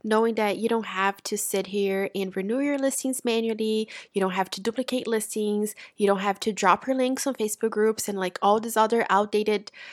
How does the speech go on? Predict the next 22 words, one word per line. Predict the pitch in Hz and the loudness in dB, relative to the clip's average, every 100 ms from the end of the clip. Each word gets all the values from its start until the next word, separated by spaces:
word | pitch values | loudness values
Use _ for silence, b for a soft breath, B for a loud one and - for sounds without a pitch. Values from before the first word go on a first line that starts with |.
| B _ | B _
things | - 196 208 214 | 0 2 2 0
that | - 190 | -4 -2
people | 214 214 | -2 0
are | 202 | 0
telling | - 196 208 | -2 -4 -2
you | |
to | 214 | -4
do. | 214 208 214 214 b b b b _ | -2 2 2 0 b b b b _
Like, | 214 196 - | 0 0 4
those | 202 240 | 4 6
are | 269 | 2
things | 262 226 | 2 -4
of | 220 | -4
the | 202 | -4
past. | - 185 - | -2 -2 -2
They | 185 | -2
don't | 233 214 | -2 0
work | 196 208 - | 2 2 -4
anymore. | 156 151 | -6 -6
You're | 180 196 | -4 -4
wasting | 196 190 - 247 | -2 -2 -2 -2
your | 233 220 | 0 0